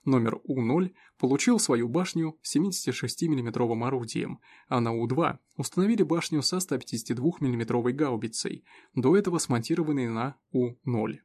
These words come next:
Действовавшие на фронте К В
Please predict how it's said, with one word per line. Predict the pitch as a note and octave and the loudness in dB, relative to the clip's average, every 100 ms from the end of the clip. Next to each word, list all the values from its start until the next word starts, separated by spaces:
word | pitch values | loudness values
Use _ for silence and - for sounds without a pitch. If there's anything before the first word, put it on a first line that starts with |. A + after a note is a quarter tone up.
| _ _ _ _ _ _ _ _ _ _ - | _ _ _ _ _ _ _ _ _ _ -4
Действовавшие | C#3+ F#3+ G#3 E3+ D#3+ - D3 | 2 4 4 2 0 2 2
на | B2+ | 4
фронте | D#3+ D3 B2+ | 2 2 2
К | B2+ A#2+ | 0 2
В | D#3 - | 2 -2